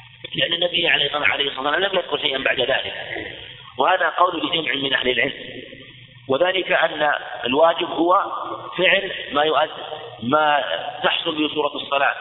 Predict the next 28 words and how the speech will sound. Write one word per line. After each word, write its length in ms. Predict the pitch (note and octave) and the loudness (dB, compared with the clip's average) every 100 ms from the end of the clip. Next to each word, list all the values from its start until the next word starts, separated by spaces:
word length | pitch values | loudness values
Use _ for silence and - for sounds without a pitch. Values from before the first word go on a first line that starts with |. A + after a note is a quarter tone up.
| - | -2
من 100 | C3+ | 0
الركوع 540 | C3 C3+ C#3 D#3 D#3+ | 0 -2 0 0 2
أو 140 | C#3 C#3 | 2 0
السجود 340 | - D3+ D#3+ | -4 -2 -2
وما 180 | D3 D3 | 0 2
يقوم 300 | C#3 C#3+ C3 | 2 0 2
مقامه 340 | B2+ D#3 D#3+ | 4 4 4
من 140 | D3 - | -2 -4
تحريك 340 | - C#3 C3+ | 0 0 -2
الرأس. 280 | A#2+ B2+ - - - - - - - - - - | 0 0 -2 -8 -12 -18 -18 -20 -20 -16 -14 -4
فالمقصود 460 | D3 D#3+ - F#3 G3+ E3+ E3 | 0 2 0 0 0 2 0
أن 220 | D#3+ D3 | 0 0
من 160 | C#3+ | 2
نقصت 480 | D3 E3 D3 C#3 - | 2 2 2 -2 -2
صلاته 520 | A#2+ C#3 C3 - - - - - - - - - | 0 2 0 -2 -10 -10 -12 -16 -20 -20 -20 -6
بأنه 600 | C3+ C#3 B2+ C#3 D3 C#3 | -4 -2 -2 -2 0 0
لم 160 | D3 D3+ | 0 0
يستطع 380 | C#3+ D3 - B2+ | 0 0 0 -2
القيام 420 | B2+ C#3 C3+ B2+ | 0 2 4 2
أو 260 | - B2+ C3 | 2 0 0
القعود 420 | C3 B2+ D3 D#3 - - - | 0 0 0 -2 -8 -14 -8
يصلي 220 | - D3 C3 | -4 0 2
على 180 | C3 | 0
حسب 140 | A#2+ - | -2 -2
حاله. 240 | G#2+ G2 - - - - | -2 -2 -6 -12 -8 -2
كذلك 400 | D#3+ G3 G3 F3+ | 4 4 4 2
مسألة 380 | E3+ E3+ - E3+ | 2 0 -2 -2
الطهارة، 420 | E3 E3 E3+ | 2 4 4